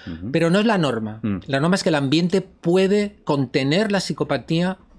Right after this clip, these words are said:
Speaker 2: al menos los síntomas más graves, o puede promocionarla.
Speaker 1: Ujú. Dejando la psicopatía ahora ya y vamos al, al siguiente apartado, que es más los asesinos. El,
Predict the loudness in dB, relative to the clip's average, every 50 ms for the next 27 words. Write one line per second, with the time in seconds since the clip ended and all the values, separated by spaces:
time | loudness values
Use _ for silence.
0 | -16 -6 -4 -4 -2 0 0 0 0 0 0 -2 -2 -2 -2 -2 -2 -4 -4 -4
1 | -4 -4 -4 -2 -2 -2 0 0 -2 -4 -6 -10 -6 -2 -2 0 0 0 -2 -4
2 | -6 -6 -8 -8 -8 -8 -8 -8 -8 -10 -14 -18 -18 -20 -20 -20 -16 -6 -4 -2
3 | -2 0 -2 -4 -6 -14 -20 -20 -20 -20 -20 -20 -20 -20 _ _ _ -4 -4 0
4 | 0 2 0 2 0 0 -2 -2 -2 0 0 0 0 0 2 2 2 2 2 2
5 | 2 2 2 2 2 2 2 2 0 0 0 0 0 0 0 2 2 2 0 0
6 | -2 -2 0 0 2 2 2 2 2 0 0 2 2 2 2 0 0 0 0 -2
7 | 0 0 0 0 0 -2 0 0 0 0 0 -2 -4 -2 0 -2 -2 0 -2 -4
8 | -2 -2 -2 -2 -4 -4 -6 -6 -4 -4 -4 -4 -6 -8 -12